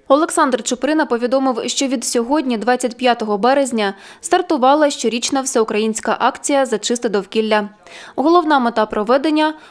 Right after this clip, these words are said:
пропаганда екологічних знань серед широких верств населення, підвищення рівня екологічної культури, а також санітарне очищення міста Горішні Плавні після зимового періоду експлуатації.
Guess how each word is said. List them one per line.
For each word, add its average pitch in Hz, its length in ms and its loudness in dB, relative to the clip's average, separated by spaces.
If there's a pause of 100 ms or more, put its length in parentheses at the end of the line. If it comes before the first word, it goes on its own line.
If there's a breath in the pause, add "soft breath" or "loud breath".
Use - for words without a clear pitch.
(120 loud breath)
пропаганда 285 720 2
екологічних 269 680 -2
знань 269 320 0
серед 294 440 -2
широких 269 460 0
верств 220 320 -2
населення, 262 640 0 (320 loud breath)
підвищення 294 680 0
рівня 240 440 0
екологічної 262 680 -2
культури, 262 560 -2 (280 loud breath)
а 247 100 2
також 277 300 0
санітарне 285 560 0
очищення 233 600 -2
міста 233 280 -4
Горішні 220 340 -2
Плавні 294 420 0
після 311 320 -2
зимового 240 540 0
періоду 226 580 -2
експлуатації. 208 1000 -2